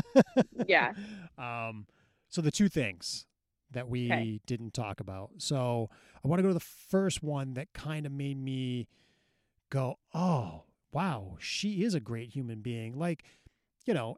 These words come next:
Speaker 1: a-, after our podcast, I'm like, "Yep, okay, awesome, good person." But then I found out you were a special ed teacher.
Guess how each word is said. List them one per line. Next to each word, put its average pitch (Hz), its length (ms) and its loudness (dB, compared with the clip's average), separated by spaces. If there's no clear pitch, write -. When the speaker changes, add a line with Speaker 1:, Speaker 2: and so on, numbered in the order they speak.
Speaker 1:
a-, - 20 -2
after 214 440 2
our 156 120 2
podcast, 143 600 -4
I'm 139 120 -4
like, 131 220 -6
"Yep, 233 120 0
okay, 156 320 -4
awesome, 160 520 -2
good 165 200 6
person." 151 480 -4
But - 120 -2
then 190 120 0
I 170 80 -4
found 147 280 -4
out 143 180 -6
you 120 180 -6
were 151 240 0
a 113 60 -4
special 107 400 -8
ed 98 120 -16
teacher. - 360 -18